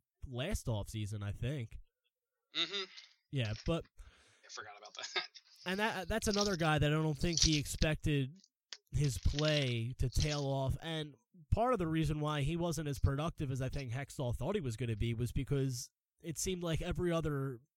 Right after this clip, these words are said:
Speaker 1: week he was getting injured for two weeks.
Speaker 2: Yeah, he was injured a lot.
Speaker 1: Yeah. So that's another thing that, that's probably another guy that we're gonna have to really, I mean, there's three, I mean, well, I don't wanna say three because, uh,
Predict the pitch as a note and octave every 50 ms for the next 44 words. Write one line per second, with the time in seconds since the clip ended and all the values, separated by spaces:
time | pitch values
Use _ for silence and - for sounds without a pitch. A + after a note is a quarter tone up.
0 | - - C#3 D#3 G3 G3+ F3 C#3+ - - - - _ - - D#3+ D3+ D#3 D3 B2
1 | - D#3+ D#3 D#3 D3 D3 D3 E3 F3 C#3+ C#3 A#2+ A2+ - - A2+ G#2+ - - B2+
2 | A2 G#2 G2+ F2+ F2 - _ - - - _ _ _ _ _ _ _ _ _ -
3 | D#3 D#3+ - D3+ F3+ E3 C3+ D3+ F#3 E3+ A#2 A2 G#2 G2+ G2+ A2 C#3+ - - G#2+
4 | - _ - - - B2+ B2 A#2+ A2 F#2+ E2+ F#2+ - _ - - - - - _
5 | _ _ _ - E3+ E3+ F3+ F3+ - F#3 F3 F#3 G#3 A3 G#3+ E3+ D3 - - C#3
6 | C3+ C#3 C#3+ C#3+ C#3 C3+ C#3 C#3 B2+ B2 D3+ D#3 D#3 - - _ - D#3+ E3 D#3+
7 | D#3+ D#3 E3 E3 D#3+ D#3+ E3+ F3 E3+ E3 D3+ C#3+ C#3+ C3+ C3+ C3 C#3 B2 B2+ C#3+
8 | C#3 C3 C#3+ C#3 C3 C3 C#3+ C#3 - - C3+ C3 C#3 C#3+ C#3 C3+ C3 C3 B2 B2
9 | A#2+ - _ _ _ _ _ _ _ _ - E3+ E3+ F#3 G3 F#3+ G3+ - - -
10 | A3 A#3+ A#3+ - F3+ F#3 F3+ F#3 D#3+ F3+ F3 D#3 F#3 G3 G3+ F#3+ F3+ D#3+ D3 -
11 | D#3+ C#3 C3+ B2 - - - D3+ D3 C#3 A#2+ A#2 A#2+ B2 B2 A#2+ A#2 B2 - _
12 | - _ _ _ _ _ _ - _ _ - B2+ B2 A#2+ A#2 A#2 A2+ A2 A2